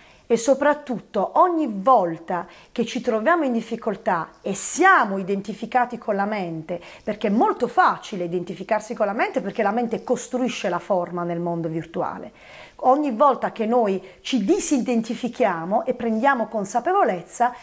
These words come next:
nel momento dell'acquisizione della convole-, della consapevolezza noi non soffriamo più.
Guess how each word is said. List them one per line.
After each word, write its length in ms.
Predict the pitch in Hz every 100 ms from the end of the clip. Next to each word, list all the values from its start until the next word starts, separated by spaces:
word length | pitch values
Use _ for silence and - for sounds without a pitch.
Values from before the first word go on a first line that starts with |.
| - -
nel 260 | 294 403
momento 420 | 370 330 302 262 233
dell'acquisizione 720 | 202 202 226 - 226 285 226
della 180 | 196 190
convole-, 540 | 339 370 285 180 - -
della 240 | 226 233
consapevolezza 880 | 277 285 320 370 247 170 - 220 220 -
noi 320 | 254 220 190 190
non 180 | 220
soffriamo 720 | 196 - - - 180 165 165 160
più. 180 | - 175